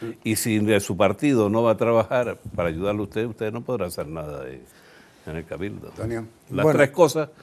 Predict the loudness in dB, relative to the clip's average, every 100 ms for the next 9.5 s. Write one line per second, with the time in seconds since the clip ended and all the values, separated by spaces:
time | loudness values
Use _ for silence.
0 | -20 _ _ _ -18 -10 0 6 6 8
1 | 6 6 4 2 4 2 2 -2 -2 2
2 | 2 2 2 0 0 -4 -2 0 -2 2
3 | 2 4 2 -2 -4 -10 -16 -20 -6 -4
4 | -2 -2 -2 -6 -6 -6 -4 -4 -4 -2
5 | -2 0 -2 -2 -4 -8 -10 -8 -4 -4
6 | -4 -6 -4 -4 -4 -4 -6 -8 -12 -14
7 | -8 -4 0 0 -2 -4 -2 0 2 2
8 | 2 0 0 0 2 2 4 4 4 2
9 | -4 -2 -2 -4